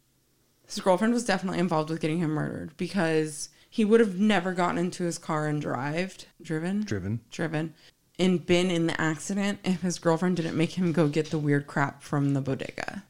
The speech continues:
Speaker 1: So his girlfriend was definitely involved with getting him, getting him murdered. It has to do with some sort of con-, competition with the app.
Speaker 2: Yeah.
Speaker 1: His friend that started developing his app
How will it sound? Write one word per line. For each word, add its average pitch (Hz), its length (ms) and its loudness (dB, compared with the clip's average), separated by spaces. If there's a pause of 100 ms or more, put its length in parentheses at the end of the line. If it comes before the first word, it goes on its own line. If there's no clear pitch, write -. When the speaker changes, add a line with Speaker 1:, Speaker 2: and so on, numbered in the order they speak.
(140)
Speaker 1:
So 180 220 2
his 170 120 2
girlfriend 214 360 4
was 214 120 2
definitely 170 340 2
involved 151 320 0
with 147 160 -4
getting 147 200 0
him, 160 160 2
getting 139 260 2
him 139 120 2
murdered. 131 460 -4 (360)
It 170 80 0
has 175 320 0
to 214 60 -8
do 220 140 4
with 208 140 0
some 180 220 0
sort 175 220 2
of 175 100 -4
con-, 170 220 0
competition 165 720 -2
with 151 120 -2
the - 120 -10
app. - 320 -4 (580)
Speaker 2:
Yeah. 95 180 -2 (560)
Speaker 1:
His 190 300 4
friend 226 720 2 (500)
that 196 280 0 (440)
started 190 480 2
developing 175 520 2
his 180 160 0
app 180 360 0